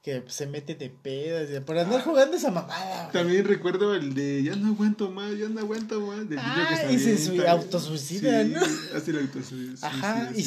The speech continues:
Speaker 1: siempre la clase baja es la mala, güey.
Speaker 2: Sí, güey.
Speaker 1: <laughs> La, la gente color
Speaker 2: Siempre los
Speaker 1: cartón
Speaker 2: pobres,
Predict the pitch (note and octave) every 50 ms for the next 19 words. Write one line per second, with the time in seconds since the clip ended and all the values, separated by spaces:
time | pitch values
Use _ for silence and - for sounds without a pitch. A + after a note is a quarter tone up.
0 | - G3+ A3 A#3 B3 A#3 D4+ D#4+ D#4+ C#4 A#3+ F3 D3 C#3 C#3+ C4 C#4 C#4 - C4
1 | A#3 F#3+ D#3+ D3+ C#3+ C#3 C3+ C3+ C3+ C3+ C#3 D#3+ E3+ F3+ - C#4+ C#4 C4+ A3+ G#3
2 | F#3+ D3 D3 D#3 E3+ F3 E3 E3+ F3+ F#3 F#3+ G3 A3+ B3 - - - - - -
3 | - - C3+ B2+ A#2+ B2 C3 C#3 D3 C#3+ C3 B2 C#3 - B3+ G#3+ - - E3+ D#3
4 | D3+ C#3 C#3 C#3 D3 C#3+ C#3 G#3 G#3+ A#3 - C4 F#3+ D#3 D3 D#3 F3+ F3 E3+ E3+
5 | C#3+ D3 C3+ G3+ G#3+ F#3+ D#3 E3 G3 -